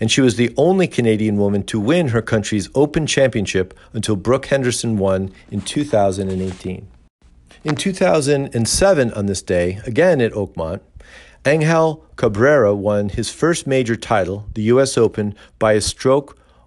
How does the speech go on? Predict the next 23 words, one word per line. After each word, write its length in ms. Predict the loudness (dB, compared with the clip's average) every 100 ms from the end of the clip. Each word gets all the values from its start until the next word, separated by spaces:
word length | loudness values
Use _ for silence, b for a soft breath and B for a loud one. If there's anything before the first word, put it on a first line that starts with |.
| _ _
better 280 | 2 2 2
than 280 | 0 0
Jim 260 | 0 -2 -2
Furyk 440 | -2 0 0 -2 -12
and 120 | -14 -8
Tiger 340 | -6 -4 -4
Woods. 440 | -4 -6 -10 -18 -20 b b b b b
Both 460 | 0 4 4 2 -10 -20 _ _ -4
Woods 400 | 2 2 2 -2
and 160 | -4
Furyk 520 | -2 0 2 2 -2 -4
missed 300 | -4 -2 0
birdie 280 | 0 0
putts 320 | 0 0 0 -4
on 160 | -4
the 160 | 0 0
eighteenth 500 | 0 -2 -4 -4 -6
that 160 | -4 0
would 120 | 0
have 120 | 0
forced 340 | -2 -4 -4 -6
a 40 |
playoff. 500 | -2 0 2 -2 -12